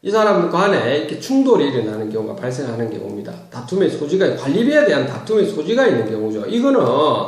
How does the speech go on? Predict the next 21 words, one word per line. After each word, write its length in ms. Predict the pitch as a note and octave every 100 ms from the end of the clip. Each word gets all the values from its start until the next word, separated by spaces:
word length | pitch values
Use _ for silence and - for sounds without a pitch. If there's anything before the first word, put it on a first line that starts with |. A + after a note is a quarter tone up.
| - - -
이렇게 340 | - B3+ C4 A#3
되어서 960 | B3 A#3+ G3+ G#3 A3+ A#3 A#3 - - - _ _ _ _ -
우리가 320 | F3 F#3+ F3
관리비 340 | C3 E3 G3
소송이 440 | G#3 A3 G#3+ D#3+ F#3
일어났다라고 720 | G3 C#3 D3 E3+ E3+ D3+ A#2+
한다면 920 | B2 B2+ C3 A2 C3 C#3+ B2 - - - -
관리비 420 | C3 D#3+ B3 A#3
내기 300 | A#2+ C3 -
싫어서 420 | - C#4 D4 D4
안 200 | F3 A#2
낸 220 | C3+ F3
게 80 | F3+
아니고 760 | - G#2 D3 G#3+ D3 - - -
이 280 | F3 F#3+ F3
지금, 260 | D#3+ D3 B2+
어, 1120 | A2+ F#3 G3 - - - - - C3 C3 B2+
관리비를 400 | B2 D#3 F#3 D#3
내는 280 | B2 C#3 D#3
주체 500 | F3 F3 D#3+ - -
사람은 360 | - C3+ D3